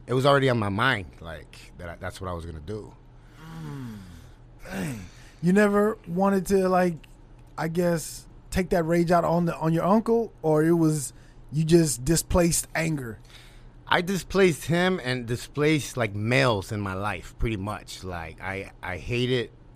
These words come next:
Speaker 1: I hated everybody. I hated males. I hated females 'cause of my mom, like, leaving me there, doing that, you know, knowing that it was happening. She didn't do nothing about it. And I just, I just had a lot of, a lot of pain, man, a lot of pain.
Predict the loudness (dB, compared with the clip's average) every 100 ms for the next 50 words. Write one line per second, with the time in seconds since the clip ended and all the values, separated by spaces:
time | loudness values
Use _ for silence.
0 | -20 -20 -20 -8 -4 0 -2 0 0 0
1 | -6 -10 -6 -4 -2 -2 -2 0 0 0
2 | 0 -2 -4 -4 -8 -14 -12 -2 0 2
3 | 0 -2 -6 -8 -8 -4 2 4 4 0
4 | -6 -6 -4 -4 -2 -4 -2 -2 -2 -4
5 | -6 -4 -6 -8 -8 -8 -8 -12 -20 -12
6 | -2 0 2 2 0 0 -2 0 0 -2
7 | -6 -8 -8 -8 -4 -2 -2 -4 -8 -4
8 | -2 -2 -2 -8 -10 -20 -20 -18 -6 -6
9 | -4 -2 -2 -2 -4 -6 -6 -4 -2 -2
10 | -2 -2 -2 -2 -4 -8 -12 -8 -6 -6
11 | -6 -6 -4 -6 -8 -8 -8 -8 -10 -10
12 | -10 -12